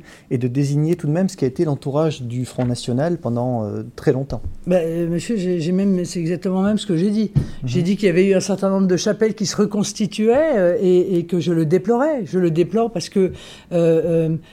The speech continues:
Speaker 2: il y a un certain nombre de marginaux, euh, d'extrémistes que j'ai écartés, euh, du Rassemblement national volontairement, et je l'ai fait. Je peux vous dire que ma main n'a pas tremblé pour le coup. Euh, j'ai contribué à les marginaliser,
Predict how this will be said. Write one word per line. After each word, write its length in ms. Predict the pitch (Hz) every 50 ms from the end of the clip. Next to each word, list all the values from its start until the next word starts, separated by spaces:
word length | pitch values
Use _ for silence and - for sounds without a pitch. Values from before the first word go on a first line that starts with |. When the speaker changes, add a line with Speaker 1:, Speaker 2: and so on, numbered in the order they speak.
| - - - -
Speaker 2:
il 180 | 160 160 170
y 60 | 165
a 80 | 175 190
un 60 | 190
certain 260 | 185 - 190 143 185
nombre 120 | 196 190 170
de 40 | 165
marginaux, 760 | 170 180 175 143 147 147 185 208 214 226 262 294 311 294 233
euh, 120 | 185 165 165
d'extrémistes 680 | 147 175 185 - - - - 202 190 208 247 277 247 -
que 500 | - 196 175 170 165 170 165 160 160 156 147
j'ai 280 | 131 113 226 254 254
écartés, 540 | 233 - - 214 - - - 233 226 214 214 - - - - -
euh, 360 | 156 170 170 170 165 160 156
du 100 | 143 165
Rassemblement 480 | 156 175 - - 180 170 170 170 170
national 380 | 170 180 175 - 202 190 185 175
volontairement, 600 | 151 185 240 247 247 233 233 240 220 208 208 208
et 40 | 208
je 60 | 180
l'ai 100 | 208 208
fait. 240 | 208 208 233 247 247 - - - -
Je 80 | -
peux 80 | - 240
vous 120 | 220 196
dire 160 | 208 240 254 247
que 80 | 214
ma 120 | 190 190 190
main 160 | 196 208 220
n'a 120 | 214 196
pas 140 | - 208 202
tremblé 340 | - - 190 185 175 185 180
pour 160 | 180 175 160
le 80 | 160 151
coup. 180 | - - 165 - - - - - - - -
Euh, 200 | 190 185 175 170 170
j'ai 340 | 143 131 202 196 190 196
contribué 480 | - - 214 226 226 - 226 202 226 262
à 80 | 277 254
les 140 | 214 190
marginaliser, 880 | 190 202 220 202 - 185 220 220 208 202 196 202 185 170 190 196 202